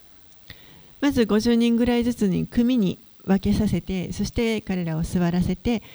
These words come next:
えー、弟子たちがですね、このイエスから食べ物を受け取って、それを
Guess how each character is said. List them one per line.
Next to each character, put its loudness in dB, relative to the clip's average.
え -10
ー、 2
弟 6
子 2
た 2
ち -4
が 0
で -2
す -4
ね、 -2
こ -4
の 0
イ 4
エ 6
ス -2
か -2
ら 0
食 2
べ 2
物 2
を 0
受 -4
け -2
取 -2
っ -6
て、 -4
そ -2
れ 2
を -2